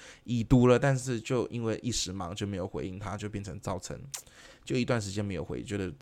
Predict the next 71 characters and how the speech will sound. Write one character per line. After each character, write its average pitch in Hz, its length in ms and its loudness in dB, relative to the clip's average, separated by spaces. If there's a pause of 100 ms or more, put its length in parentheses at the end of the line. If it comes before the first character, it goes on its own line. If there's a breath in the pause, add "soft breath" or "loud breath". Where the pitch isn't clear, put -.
(120)
有 92 180 -4
点 98 120 -2
没 80 140 -8
礼 85 120 -8
貌。 - 260 -12
当 131 80 4
然 120 100 2
不 98 80 -6
是 101 100 -4
对 104 140 0
家 95 220 -4
长 57 260 -8
啦， - 140 -12
因 127 140 0
为 135 100 4 (240 loud breath)
我 107 120 4
个 110 140 4
人 139 140 8
原 107 160 2
则 107 100 4
就 107 120 0
是 110 140 -2
我 87 120 -2
绝 101 100 -8
对 101 100 -6
不 110 120 -8
加 101 220 -4
家 - 160 -6
长 64 180 -12
的 64 80 -10
line。 85 260 -10 (1200 loud breath)
当 196 120 4
然 147 100 6
这 165 100 6
也 113 60 6
要 110 160 4
说 120 160 0
到， 113 140 2
就 113 80 -4
是 110 120 -6
因 117 60 -4
为 107 100 -4
我 82 80 -4
现 110 240 -4
在 101 160 0
的 101 120 -4
工 104 180 -8
作 101 160 -4
性 90 260 -6
质 64 180 -10
了， 65 100 -6
我 82 100 -4
是 104 140 -6 (200)
并 107 160 -6
不 98 120 -8
需 101 220 -8
要， 90 100 -2
因 135 40 0
为 123 80 -2
我 95 60 -2
没 101 140 -4
有 95 100 -4
担 98 240 -6
任 101 180 -6
就 - 80 -12
是 90 380 -8
导 107 140 -6
师 101 160 -8
的 87 100 -10
工 65 320 -8
作， 92 260 -8